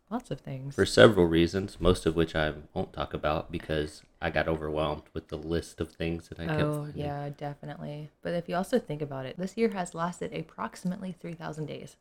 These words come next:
Speaker 2: Yes.
Speaker 1: There's, like, no end in sight for, uh,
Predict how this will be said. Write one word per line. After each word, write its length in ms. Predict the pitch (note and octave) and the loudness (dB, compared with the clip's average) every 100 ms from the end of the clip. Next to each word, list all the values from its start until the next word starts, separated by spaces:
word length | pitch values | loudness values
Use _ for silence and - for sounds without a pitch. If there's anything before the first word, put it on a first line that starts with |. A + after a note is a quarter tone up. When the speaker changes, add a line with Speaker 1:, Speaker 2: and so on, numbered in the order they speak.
| _ | _
Speaker 2:
Yes. 580 | - - - - - - _ _ - - | 0 4 4 0 -16 -20 _ _ -8 10
Speaker 1:
There's, 240 | E3+ E3 | 10 10
like, 260 | D#3+ D3+ D#3 | 6 4 2
no 140 | D3+ | 0
end 180 | D3+ D#3 | 2 4
in 140 | D#3 | 4
sight 480 | D3+ D#3 D3+ D#3 - - | 4 0 2 2 2 -2
for, 280 | D#3 D3+ D3 | 2 2 0
uh, 380 | D3+ D3 D3 | 0 0 2